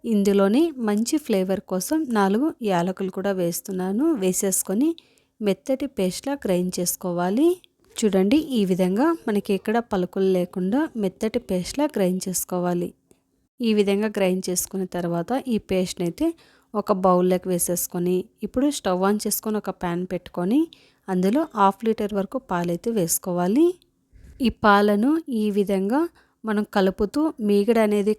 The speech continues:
కట్టకుండా కాస్త పాలు మరిగి కాస్త చిక్కబడేంత వరకు ఈ విధంగా కలుపుతూ పాలనైతే బాగా మరిగించుకోవాలి. నేనైతే హాఫ్ లీటర్ వరకు పాలైతే తీసుకున్నానండి. మనం ఇందులో వాటర్ అనేది అస్సలు యాడ్ చేయలేదు.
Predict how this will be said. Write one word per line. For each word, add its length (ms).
కట్టకుండా 600
కాస్త 400
పాలు 260
మరిగి 400
కాస్త 300
చిక్కబడేంత 680
వరకు 280
ఈ 120
విధంగా 280
కలుపుతూ 400
పాలనైతే 500
బాగా 220
మరిగించుకోవాలి. 880
నేనైతే 380
హాఫ్ 300
లీటర్ 300
వరకు 220
పాలైతే 500
తీసుకున్నానండి. 840
మనం 240
ఇందులో 280
వాటర్ 380
అనేది 300
అస్సలు 400
యాడ్ 180
చేయలేదు. 460